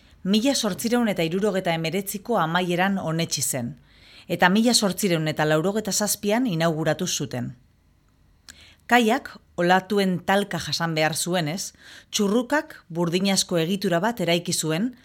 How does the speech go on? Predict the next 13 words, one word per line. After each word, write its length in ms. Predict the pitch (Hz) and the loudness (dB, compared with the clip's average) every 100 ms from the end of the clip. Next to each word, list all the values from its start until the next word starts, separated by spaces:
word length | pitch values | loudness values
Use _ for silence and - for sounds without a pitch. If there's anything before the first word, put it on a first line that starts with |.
| - _ _ | -20 _ _
haridun 480 | 175 180 208 196 175 | 2 2 2 2 0
zutoinen 640 | - 175 175 202 180 160 | 0 -4 0 2 2 0
gainetik, 640 | 147 147 185 196 165 - - _ _ - | 0 -2 -2 -2 -6 -8 -18 _ _ -2
egitura 540 | 180 240 240 220 190 233 | 0 0 0 2 4 4
hura, 240 | 277 330 - _ | 0 -6 -12 _
aldi 280 | 160 165 196 | -4 -2 0
berean, 520 | 170 180 196 240 311 _ _ _ | 2 2 0 0 -4 _ _ _
goialdeko 560 | 190 190 233 247 240 185 | 0 2 2 2 0 0
aldamio 440 | 170 190 196 180 165 | 2 2 2 0 -2
moduan 340 | 160 170 156 | -2 -2 0
erabili 400 | 147 170 165 160 | 0 0 0 2
ahal 200 | 156 170 | 2 2
baitzen 460 | 160 151 - 233 | -2 -4 -2 -2